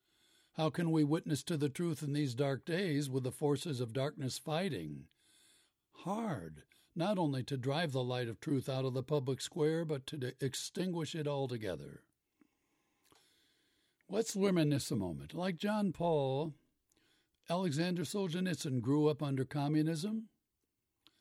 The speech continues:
Both men were manifestly aware of the Marxist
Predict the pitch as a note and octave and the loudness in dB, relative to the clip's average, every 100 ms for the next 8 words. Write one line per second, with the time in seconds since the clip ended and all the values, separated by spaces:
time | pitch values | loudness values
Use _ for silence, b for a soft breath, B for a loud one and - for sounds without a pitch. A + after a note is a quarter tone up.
0 | b - D3 C3+ - D3 D#3 C#3 C#3 C#3 | b -2 0 2 0 2 4 4 2 2
1 | C3+ - F3 D#3+ - D#3+ C3 A2 B2+ C3 | 0 -2 -2 0 -2 -4 -4 -2 0 0
2 | C3 B2 A#2+ - G#2+ A#2 C3 - B2+ - | 0 -2 -6 -10 -6 -4 -4 -4 -6 -6
3 | - | -12